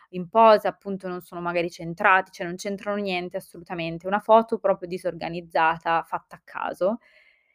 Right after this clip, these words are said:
Uhm, in pratica è quello che, se avete una zia o un parente cinquantenne o diciamo su di lì, che viene alla vostra laurea o al vostro compleanno,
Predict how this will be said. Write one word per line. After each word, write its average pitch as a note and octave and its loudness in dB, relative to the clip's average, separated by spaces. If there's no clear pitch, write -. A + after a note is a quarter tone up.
Uhm, A3 4
in D4+ 0
pratica F4 0
è C4 0
quello D4+ -2
che, A#3+ -2
se C4+ -2
avete D#4 0
una A#3+ -4
zia F3 -4
o G3+ 2
un F#3 -2
parente F#3 -6
cinquantenne F3+ -8
o - -6
diciamo - -20
su - -10
di G3 -4
lì, A3 -4
che A3 2
viene G#3 0
alla A3+ 4
vostra F#3+ 0
laurea F3+ 2
o F#3+ 4
al F3+ 2
vostro F#3 -6
compleanno, F3 -4